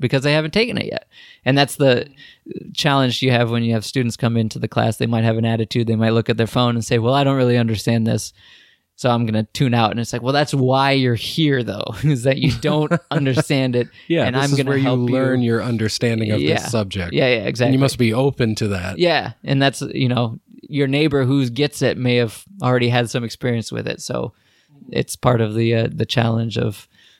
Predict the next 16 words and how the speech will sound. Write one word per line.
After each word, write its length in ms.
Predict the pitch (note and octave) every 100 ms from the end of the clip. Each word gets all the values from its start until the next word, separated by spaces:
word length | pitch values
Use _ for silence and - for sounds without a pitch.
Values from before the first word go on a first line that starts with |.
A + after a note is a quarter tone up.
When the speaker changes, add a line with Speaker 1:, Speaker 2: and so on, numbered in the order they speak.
| _
Speaker 1:
uh, 320 | - A2 A2 A2+ -
getting 300 | A#2 B2+ A#2
students 440 | G#2+ - A#2 A2 -
to 100 | A#2
be 120 | A2+
interested 420 | A2 - A2+ B2
in 200 | A2+ G#2+
learning 360 | A2 A#2 A2 G#2
is 300 | G#2 - - E3 F#3 E3 E3+ _ _
letting 300 | - D3 C#3+
them 140 | C3+ B2+
realize 420 | C3+ C3 B2 A#2
they 100 | B2
shouldn't 300 | - C4 F#3+
know 180 | C#3 G#2+
it. 140 | F2